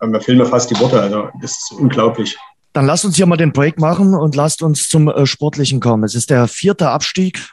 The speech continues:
Speaker 2: aus der zweiten Fußball-Bundesliga nach, äh,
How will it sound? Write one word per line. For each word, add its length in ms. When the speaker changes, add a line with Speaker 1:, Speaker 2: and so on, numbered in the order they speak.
Speaker 2:
aus 240
der 300
zweiten 580
Fußball-Bundesliga 1800
nach, 640
äh, 420